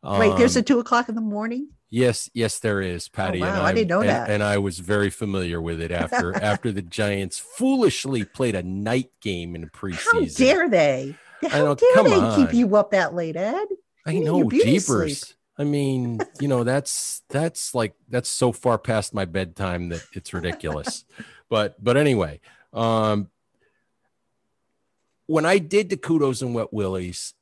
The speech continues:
Speaker 2: uh, the Matt Pert rep where he gave up the sack on the first, on the fir-, first series wa-, was, you know, was stuck in the front of my mind. And I gave Pert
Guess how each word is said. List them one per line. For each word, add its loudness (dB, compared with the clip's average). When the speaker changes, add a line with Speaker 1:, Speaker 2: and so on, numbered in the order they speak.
Speaker 2:
uh, -10
the -6
Matt -2
Pert -2
rep -4
where 2
he -2
gave 0
up -6
the -6
sack -2
on -4
the -4
first, -6
on -6
the -4
fir-, -4
first -6
series -4
wa-, -4
was, -4
you -14
know, -2
was -6
stuck -2
in -4
the -4
front -4
of -2
my -2
mind. -4
And -4
I -2
gave -2
Pert -2